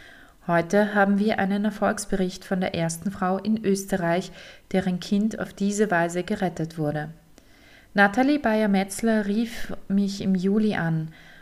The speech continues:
ob ich bereit wäre, eine Frau in Wien zu begleiten, deren Kind durch eine Progesteronbehandlung gerettet worden war. Natürlich sagte ich ja.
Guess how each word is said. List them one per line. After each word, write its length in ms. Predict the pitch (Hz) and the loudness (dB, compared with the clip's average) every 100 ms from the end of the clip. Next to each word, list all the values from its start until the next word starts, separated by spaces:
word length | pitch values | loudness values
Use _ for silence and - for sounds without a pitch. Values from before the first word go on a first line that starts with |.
| - | -8
ob 100 | 185 | 0
ich 140 | 202 | 0
bereit 460 | - 196 165 220 196 | 4 4 6 4 2
wäre, 340 | 190 202 220 | 2 2 2
eine 180 | 220 180 | 0 -2
Frau 340 | 180 - 170 196 | -4 -2 0 0
in 220 | - 180 | 0 0
Wien 220 | 190 220 | 2 0
zu 120 | 220 | 0
begleiten, 880 | 190 190 165 160 180 - 220 214 214 | -2 0 0 0 -2 -4 -2 0 0
deren 360 | 196 180 180 180 | 0 0 -2 -4
Kind 420 | 208 208 220 - | -2 -2 -4 -4
durch 160 | 202 | -4
eine 180 | 190 185 | -2 -2
Progesteronbehandlung 1160 | 190 - 208 220 214 190 202 202 185 175 170 185 | -2 -2 0 0 0 0 2 0 0 -2 -2 -2
gerettet 480 | 190 190 190 190 165 | -2 -2 -2 -4 -2
worden 320 | 160 160 160 | 0 0 0
war. 240 | 156 151 165 - _ - - - - - | -2 -6 -10 -18 _ -20 -20 -20 -20 -12
Natürlich 560 | - 196 196 220 240 226 | 0 0 2 2 2 0
sagte 400 | - 165 165 196 | 0 0 0 -2
ich 180 | 202 - | -2 0
ja. 300 | 170 147 | -2 -2